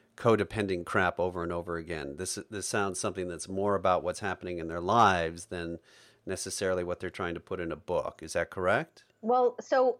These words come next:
Speaker 2: <clears throat> when I wrote for movies and television, I know that I was held down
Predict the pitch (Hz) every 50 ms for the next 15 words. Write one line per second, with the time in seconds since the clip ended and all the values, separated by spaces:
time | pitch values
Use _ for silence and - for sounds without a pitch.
0 | _ _ - 254 269 269 254 233 214 185 180 - - 214 214 214 226 262 294 269
1 | 269 277 269 269 254 - 269 254 233 220 220 214 208 214 220 214 214 220 214 208
2 | 175 175 175 165 170 170 165 165 170 160 160 165 - - _ _ _ _ _ _
3 | _ - 180 175 180 190 196 190 190 185 180 175 170 180 165 170 156 156 160 165
4 | 170 175 175 - - - 180 165 156 156 160 160 151 - 147 147 151 147 147 147
5 | 147 147